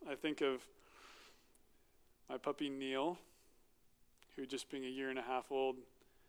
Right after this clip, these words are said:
is the size of a small elephant. And it doesn't seem like a year and a half ago that he could be held very simply in my arms.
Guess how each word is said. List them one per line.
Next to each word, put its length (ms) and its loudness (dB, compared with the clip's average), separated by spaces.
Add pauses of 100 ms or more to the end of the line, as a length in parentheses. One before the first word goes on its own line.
(640)
is 200 -8
the 80 -2
size 340 2
of 80 -6
a 60 -4
small 320 0
elephant. 500 -2 (1600)
And 120 -6
it 80 -4
doesn't 280 0
seem 260 4
like 200 4
a 60 4
year 240 8
and 100 4
a 60 0
half 320 6
ago 400 4
that 240 0
he 420 -4 (1300)
could 160 -8
be 140 -2
held 300 2
very 200 2
simply 480 -4
in 100 -8
my 120 -4
arms. 520 -6